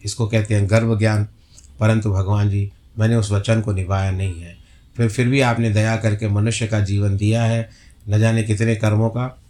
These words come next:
मैं पूर्व जन्म में ये था, मैं पूर्व जन्म में वो था, सब उसको सिमरन बातें हो जाती है। परंतु अब वर्तमान जीवन में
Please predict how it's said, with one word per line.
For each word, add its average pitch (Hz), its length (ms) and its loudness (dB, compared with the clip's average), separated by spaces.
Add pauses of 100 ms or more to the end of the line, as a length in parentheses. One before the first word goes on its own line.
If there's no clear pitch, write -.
(160)
मैं 104 160 0
पूर्व 110 320 0
जन्म 110 280 2
में 107 100 2
ये 110 220 2
था, 107 180 0
मैं 107 180 0
पूर्व 110 300 0
जन्म 101 260 2
में 101 100 0
वो 104 220 -2
था, 113 260 -2 (240)
सब 113 180 -2
उसको 117 220 -2
सिमरन 113 420 0
बातें 113 300 -2
हो 120 80 -2
जाती 120 340 -6
है। 117 140 -8 (340)
परंतु 123 280 0
अब 165 280 -2
वर्तमान 123 600 0
जीवन 110 280 0
में 107 260 0